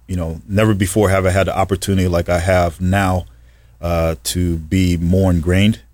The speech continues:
and so I wanna take advantage, uh, advantage of the opportunity to, to do that. Uh, in my previous, you know, management experience, you know, I worked a lot of hours, um, so I never really got to know any people in my community.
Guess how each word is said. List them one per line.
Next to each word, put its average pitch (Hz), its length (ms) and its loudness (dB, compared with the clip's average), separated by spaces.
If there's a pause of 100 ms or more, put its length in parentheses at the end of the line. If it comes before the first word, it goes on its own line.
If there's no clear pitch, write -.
(400)
and 87 180 -4
so 87 160 -2
I 85 120 0
wanna 90 340 0
take 90 240 -4
advantage, 85 680 -4 (100)
uh, 80 280 -18
advantage 82 320 -2
of 80 140 -6
the 85 120 -2
opportunity 85 580 -4
to, - 300 -10
to - 100 -12
do 85 160 -4
that. 82 240 -4 (160)
Uh, 82 260 -16 (260)
in 85 220 -14
my 85 180 -8
previous, 98 560 0
you 101 100 -2
know, 87 120 0
management 95 420 2
experience, 98 460 0 (760)
you 101 80 4
know, 101 80 4
I 90 160 2
worked 110 260 4
a 101 40 2
lot 101 180 4
of 98 60 4
hours, 104 460 2 (180)
um, 87 340 -2
so - 140 0
I 92 80 4
never 98 320 4
really 95 420 2
got 90 300 -4
to - 80 -2
know 95 220 4
any 95 140 2
people 92 300 0
in 90 80 0
my 82 140 0
community. 80 420 -4